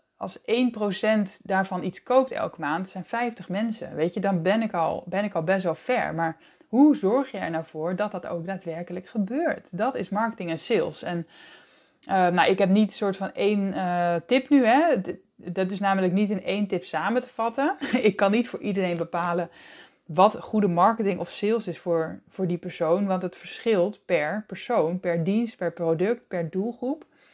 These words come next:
Dus als je daarvoor komt, so-, sorry, <laughs> ik ga niet, eh, één gouden tip daarvoor geven.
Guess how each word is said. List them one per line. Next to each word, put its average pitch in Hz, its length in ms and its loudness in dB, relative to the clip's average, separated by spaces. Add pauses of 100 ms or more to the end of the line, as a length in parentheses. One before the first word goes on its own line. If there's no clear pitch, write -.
(380)
Dus 190 320 0 (140)
als 190 220 -6
je 175 60 -6
daarvoor 202 360 2
komt, 185 400 -2 (120)
so-, - 280 -6
sorry, 233 420 2 (340)
<laughs> - 340 -20
ik 214 180 0
ga 208 100 -6
niet, 208 360 0
eh, 170 320 -6 (280)
één 190 260 -2
gouden 170 340 -4
tip 214 180 -6
daarvoor 208 280 -6
geven. 202 520 -6